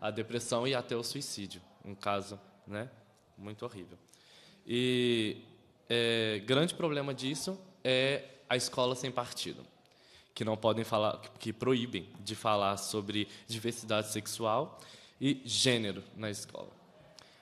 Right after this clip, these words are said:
Uma coisa que deveria ser frequentemente discutida, até que todos tenham o seu conhecimento.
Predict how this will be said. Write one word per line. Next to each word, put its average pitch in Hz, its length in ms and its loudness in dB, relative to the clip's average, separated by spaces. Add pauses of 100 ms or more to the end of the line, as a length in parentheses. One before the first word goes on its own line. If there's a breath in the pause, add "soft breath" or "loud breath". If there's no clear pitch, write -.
(120)
Uma 107 160 -2
coisa 113 280 2
que 117 80 -6
deveria 117 420 0
ser 113 160 -4
frequentemente 120 920 -2
discutida, 113 760 -4
até 117 220 0
que 113 120 -12
todos 120 300 -4
tenham 117 220 -4
o 113 40 -6
seu 117 180 -6
conhecimento. 113 720 -8